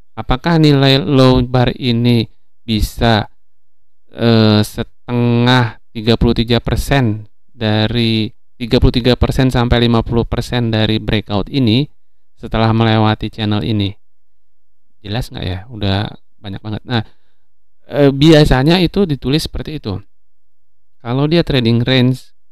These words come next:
ka-, kalau dia dari range itu bisa nyentuh enam puluh persen, nggak nyampe tiga puluh persen, lima puluh persen, itu biasanya dia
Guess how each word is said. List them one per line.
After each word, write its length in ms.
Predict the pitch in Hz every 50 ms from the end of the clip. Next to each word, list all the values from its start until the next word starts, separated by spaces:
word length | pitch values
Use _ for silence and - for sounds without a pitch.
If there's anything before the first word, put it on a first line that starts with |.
| - - -
ka-, 160 | 101 85 123
kalau 240 | - - 131 135 135
dia 200 | 135 139 131 123 120
dari 360 | 120 117 117 120 117 117 113 - -
range 320 | - 131 123 123 120 - -
itu 400 | 127 - - - 127 120 113 110 - - - - - - - - - - -
bisa 480 | - 127 117 107 - - - - 113 113 110
nyentuh 680 | 113 113 113 113 110 - - 120 113 107 - - - - - - - - -
enam 320 | - 147 165 170 170 160 -
puluh 160 | - 139 131
persen, 560 | 120 113 113 113 - - 110 117 131 147 147
nggak 160 | 131 107 76
nyampe 320 | 104 113 110 110 110 - 113
tiga 320 | 110 110 104 104 104 104
puluh 400 | - - 107 110 107 110 110 -
persen, 320 | - - 104 - - 104 104
lima 240 | 101 101 101 101
puluh 160 | 104 - 104 101
persen, 480 | - - 95 98 - - 131 139 147
itu 240 | 165 - - 127 120
biasanya 480 | 107 98 92 101 - - 101 110 123 131
dia 320 | 123 117 120 131 135